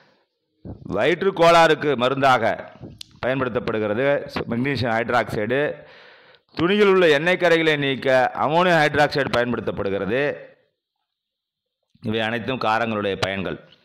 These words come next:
அமிலம் மற்றும் காரங்களை கண்டறியக்கூடிய சோதனைகளை நிறங்காட்டியும், அமிலத்தினுடைய நிறம் என்னவாக இருக்கும், காரத்தினுடைய நிறம் என்னவாக இருக்கும் என்பதை நமக்கு இங்கு ஒரு அட்டவணையாக கொடுக்கப்பட்டுள்ளது.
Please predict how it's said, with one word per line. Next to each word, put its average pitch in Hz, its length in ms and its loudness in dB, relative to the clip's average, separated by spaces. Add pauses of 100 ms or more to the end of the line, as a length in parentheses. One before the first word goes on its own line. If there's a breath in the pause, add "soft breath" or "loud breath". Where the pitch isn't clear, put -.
(720 loud breath)
அமிலம் 151 260 0
மற்றும் 151 320 -2
காரங்களை 143 440 4
கண்டறியக்கூடிய 123 720 -2
சோதனைகளை 131 600 0
நிறங்காட்டியும், 131 640 -2
அமிலத்தினுடைய 127 540 -2
நிறம் 117 240 -2
என்னவாக 120 480 0
இருக்கும், 104 340 -4
காரத்தினுடைய 120 540 -2
நிறம் 113 220 -4
என்னவாக 113 420 -2
இருக்கும் 104 320 -4
என்பதை 98 320 -4
நமக்கு 104 400 -6
இங்கு 98 200 -4
ஒரு 110 160 -4
அட்டவணையாக 98 640 -6
கொடுக்கப்பட்டுள்ளது. 85 840 -6